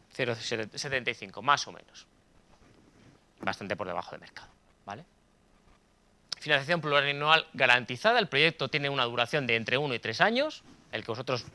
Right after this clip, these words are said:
determinéis, y la financiación es para toda la duración del proyecto. Largos plazos de amortización. El proyecto tiene, <clears throat> una vez que se finaliza el proyecto, tienes entre dos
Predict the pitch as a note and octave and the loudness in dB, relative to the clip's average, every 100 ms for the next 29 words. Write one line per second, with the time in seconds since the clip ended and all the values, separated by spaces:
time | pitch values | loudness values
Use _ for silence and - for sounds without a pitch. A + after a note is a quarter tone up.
0 | - _ - D3 B2+ C#3+ D#3+ F#3 B3 - | -20 _ -4 0 2 2 2 2 2 0
1 | - - - F#3+ G3+ F3 E3 E3+ D#3+ F#3+ | -10 -20 -4 6 6 6 4 2 2 2
2 | G#3 F#3+ G3+ G3 F3 D3+ C3 B2 C3 A#2 | 4 6 6 6 4 4 2 -4 -6 -8
3 | G#2 E2+ - - _ _ _ _ - - | -10 -12 -14 -20 _ _ _ _ -20 -20
4 | - _ _ _ _ _ _ _ - _ | -20 _ _ _ _ _ _ _ -20 _
5 | _ _ _ - F3+ G3+ G3 G#3 G3 F#3 | _ _ _ 8 10 10 4 2 2 0
6 | E3+ D3+ D3 - B2+ - C#3 E3 F3 F#3+ | 0 -4 -4 -4 -6 -8 -4 -2 -2 0
7 | F#3+ F3+ D3+ - - F3 F3+ F#3 F3+ F#3+ | 0 2 0 -2 -6 -6 -4 -2 2 4
8 | F3+ E3 - C#3 D3 D3+ D3 E3 B3 B3 | 2 -2 -4 -2 -2 -2 -2 0 0 2
9 | C#4 D4 - _ _ _ _ _ _ _ | -2 -2 -12 _ _ _ _ _ _ _
10 | _ _ _ _ _ _ _ - D3+ C#3+ | _ _ _ _ _ _ _ -4 -4 -4
11 | C3+ A#2+ - A#2+ - - B2+ D#3 D3+ - | -6 -8 -6 -8 -10 -16 -6 -4 -4 -8